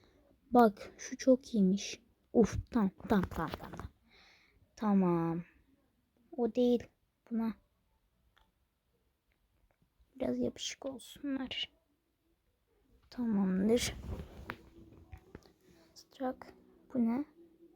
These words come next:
Oy. Yüzde yetmiş. Buna da şöyle siyahı yapıştırdım.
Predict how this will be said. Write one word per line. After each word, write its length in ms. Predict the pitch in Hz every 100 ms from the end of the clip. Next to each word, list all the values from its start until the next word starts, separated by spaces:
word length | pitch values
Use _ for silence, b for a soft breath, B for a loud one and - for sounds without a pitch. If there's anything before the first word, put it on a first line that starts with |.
| _ 339 _ _ -
Oy. 260 | 240 214 226 - _ _ _ _ _ _ _ _ -
Yüzde 520 | 233 214 220 247 262 -
yetmiş. 640 | 220 202 - 202 - - - - b b b b b b b b - - _ _ _ _ _ - _ _ _ _ _ _ _ b b b b b -
Buna 200 | 226 226
da 100 | 233
şöyle 500 | - - 240 214 220
siyahı 540 | - - 233 220 214 240
yapıştırdım. 880 | 226 - - - 226 214 220 220